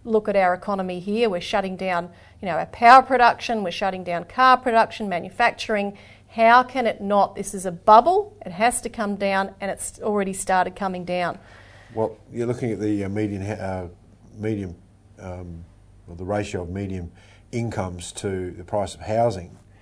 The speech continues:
Speaker 2: When the incomes start to fall because people are unemployed, and there's been reports of unemployment increasing steadily over the next several years because of the
Speaker 1: Mm.
Speaker 2: shutdown of industry,
Speaker 1: Mm-hmm.
Speaker 2: that directly is going to affect, uh, how much people can pay for housing.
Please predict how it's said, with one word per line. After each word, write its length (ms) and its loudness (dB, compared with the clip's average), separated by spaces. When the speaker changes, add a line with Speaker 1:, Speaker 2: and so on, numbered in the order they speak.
Speaker 2:
When 320 -6
the 160 -8
incomes 320 -6
start 300 -6
to 40 -20
fall 380 -4
because 360 -12
people 320 -12
are 100 -8
unemployed, 680 -8
and 140 -10
there's 120 -10
been 240 -8
reports 400 -12
of 60 -18
unemployment 500 -14
increasing 520 -12
steadily 440 -8
over 140 -8
the 80 -12
next 160 -16
several 280 -12
years 260 -4
because 340 0
of 60 -6
the 60 -8
Speaker 1:
Mm. 60 -10
Speaker 2:
shutdown 360 -6
of 60 -10
industry, 440 -6
Speaker 1:
Mm-hmm. 140 -12
Speaker 2:
that 180 2
directly 480 0
is 120 -8
going 200 -10
to 60 -8
affect, 540 -6
uh, 340 -4
how 140 -2
much 300 -6
people 240 -4
can 100 -18
pay 280 -4
for 120 -14
housing. 460 -2